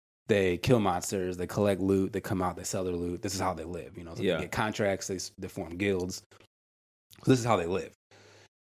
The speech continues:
Speaker 1: And so you have the main character is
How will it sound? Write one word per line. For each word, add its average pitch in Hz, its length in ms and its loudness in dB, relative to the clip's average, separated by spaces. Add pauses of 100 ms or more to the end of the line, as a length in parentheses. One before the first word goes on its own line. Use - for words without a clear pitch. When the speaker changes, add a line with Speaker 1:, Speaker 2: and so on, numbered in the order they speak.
(100)
Speaker 1:
And 107 680 2
so - 100 0
you 113 160 6
have 104 400 4
the 92 60 -2
main 113 280 2
character 104 720 4
is 92 800 0